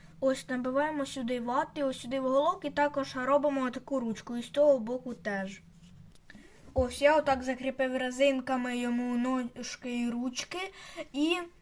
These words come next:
тепер ось сюди набиваю вату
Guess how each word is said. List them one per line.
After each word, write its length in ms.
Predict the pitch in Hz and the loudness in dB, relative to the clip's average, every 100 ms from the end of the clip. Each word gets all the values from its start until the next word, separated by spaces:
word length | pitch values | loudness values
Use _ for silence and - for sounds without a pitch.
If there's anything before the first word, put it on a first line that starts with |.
| - - - _ - _ _ - 269 | -20 -20 -20 _ -20 _ _ -10 -6
тепер 280 | 262 262 302 | -2 4 6
ось 180 | 302 294 | 6 4
сюди 480 | 269 262 339 330 262 | 0 2 2 2 0
набиваю 760 | 262 254 262 254 262 254 240 - - - | 0 2 2 4 2 2 -4 -10 -20 -6
вату 760 | 226 285 403 440 - 277 233 | 6 8 8 6 -2 -2 -2